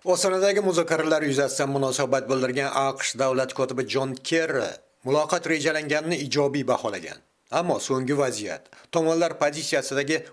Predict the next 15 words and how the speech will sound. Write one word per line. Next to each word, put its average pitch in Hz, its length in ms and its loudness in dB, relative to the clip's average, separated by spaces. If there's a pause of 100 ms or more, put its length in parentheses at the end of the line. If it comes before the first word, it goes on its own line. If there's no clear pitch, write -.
(140)
o'zgarishlarga 147 880 2
ko'ra, 143 220 2 (260)
bu 147 160 0
muzokaralarning 127 720 0 (140)
bo'lib 127 420 2
o'tishiga 170 540 2 (320)
shubha 180 420 0
bildirgan. 104 440 -6 (200)
aqsh 127 280 -4
davlat 135 280 2
kotibi 165 400 2 (260)
Suriya 214 460 2
bo'yicha 151 280 2
butun 180 320 -2
diqqat - 360 0